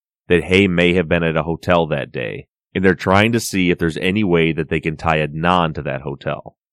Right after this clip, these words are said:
And once Debbie multiple times explicitly says no, that as far as she knows, Hay and Adnan never hooked up at a hotel, the hotel completely drops away from the case. There's never anything in the narrative at trial about a hotel.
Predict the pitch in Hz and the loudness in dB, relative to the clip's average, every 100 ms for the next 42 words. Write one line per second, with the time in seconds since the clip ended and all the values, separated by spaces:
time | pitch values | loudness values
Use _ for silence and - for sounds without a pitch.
0 | _ _ 92 87 95 117 - 98 98 95 | _ _ -8 -2 0 0 2 4 4 4
1 | 85 87 101 123 120 - 95 87 80 80 | 2 2 0 0 -6 -4 -2 0 -2 -4
2 | 78 - 87 90 98 101 - 95 87 76 | -8 -8 -4 -4 -2 -4 -2 0 2 0
3 | 78 - - _ _ - 82 104 92 76 | -4 -10 -20 _ _ -10 2 4 4 2
4 | 82 _ _ _ _ _ _ - 80 78 | -4 _ _ _ _ _ _ -8 -6 0
5 | 95 92 - 110 92 80 80 80 90 90 | 4 4 2 -2 0 0 0 0 0 2
6 | 82 76 85 92 80 78 80 78 78 - | 0 -2 0 0 -2 -4 -6 -6 -4 0
7 | 117 95 76 78 - 80 76 76 73 _ | 0 0 -4 -6 -4 -2 -2 -4 -8 _
8 | _ - 85 87 80 104 101 - 80 - | _ -4 0 2 2 6 6 4 -4 -4
9 | 90 87 85 76 82 78 78 - 82 78 | -2 -2 -4 -6 -4 0 0 -2 -4 -2
10 | 78 80 73 - 76 50 - - _ _ | -4 -6 -8 -6 -6 -6 -14 -20 _ _
11 | _ - 80 80 82 80 82 78 80 80 | _ -6 -4 -2 0 0 0 -2 -4 -4
12 | 76 73 78 80 80 71 65 85 82 90 | -6 -4 -2 -2 -2 -4 -6 0 2 2
13 | 92 90 87 85 85 - 85 80 82 80 | 2 2 2 2 0 0 0 0 -2 -6